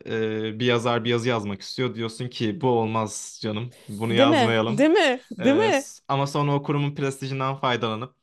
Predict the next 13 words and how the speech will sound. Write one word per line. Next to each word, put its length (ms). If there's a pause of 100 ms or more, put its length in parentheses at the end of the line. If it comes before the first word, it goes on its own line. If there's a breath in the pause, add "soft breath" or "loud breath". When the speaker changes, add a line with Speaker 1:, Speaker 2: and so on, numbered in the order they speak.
Speaker 1:
işte 420 (260)
hani 240
gayet 460 (140)
tatlı 300
t-, 100 (280)
hayatına 520
devam 260
ediyorsun. 560 (300 loud breath)
Bebek'te 560
Starbucks'tan 640
<laughs> 20
kahve 520
alıp, 260